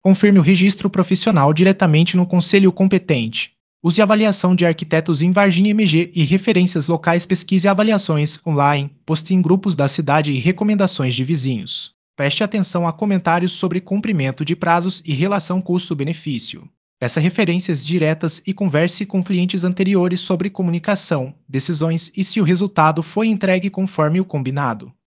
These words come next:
Checklist rápido para avaliar e selecionar melhores arquitetos em Varginha, M G um.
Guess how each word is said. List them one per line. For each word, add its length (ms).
Checklist 460
rápido 320
para 180
avaliar 400
e 60
selecionar 520
melhores 460
arquitetos 560
em 100
Varginha, 540
M 200
G 160
um. 180